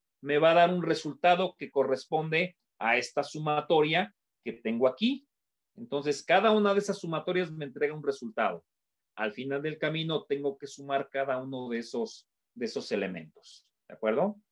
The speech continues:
Bien, y, eh, se introduce en la ecuación, eh, tres en, en, en dos. La ecuación tres dijimos, ¿cuál era, muchachos? ¿Dónde está la ecuación tres?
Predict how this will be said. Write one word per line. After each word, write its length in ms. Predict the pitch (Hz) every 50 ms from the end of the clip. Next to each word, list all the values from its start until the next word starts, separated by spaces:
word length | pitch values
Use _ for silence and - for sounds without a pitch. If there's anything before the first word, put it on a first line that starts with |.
| _ _ _ _ _ _ _ _ _ _ _ _
Bien, 340 | - 151 175 180 175 - - - -
y, 320 | 214 233 247 247 233 -
eh, 460 | - 151 156 156 156 151 151 151 151 147
se 260 | - - - - 165
introduce 880 | 165 160 - 180 185 190 240 247 233 - 214 208 208 208 208 208 147 151
en 80 | 151 147
la 80 | 147
ecuación, 840 | 139 - _ 175 135 - - 185 190 196 196 196 196 190 180 - - _ _ _ _ _ _
eh, 360 | - 127 135 135 139 139 - - _
tres 460 | 165 185 196 208 202 202 - - - -
en, 440 | 143 143 139 139 139 135 135 135
en, 320 | - - 127 123 123 131 -
en 220 | - 120 123 123 123
dos. 540 | 208 226 214 - - - - - - _ _ _ _ _ _ _ _
La 120 | 127 131
ecuación 460 | 127 - 139 135 - - 170 175 165
tres 220 | - 170 175 180 156
dijimos, 400 | 143 - - 170 170 160 151 -
¿cuál 160 | - 151 160
era, 140 | 175 180 175
muchachos? 380 | 170 165 - - - 196 185
¿Dónde 280 | - - - - 151 151
está 140 | - _ 147
la 40 | 147
ecuación 340 | - 135 123 - 147 147 139 -
tres? 420 | 175 196 214 208 208 - -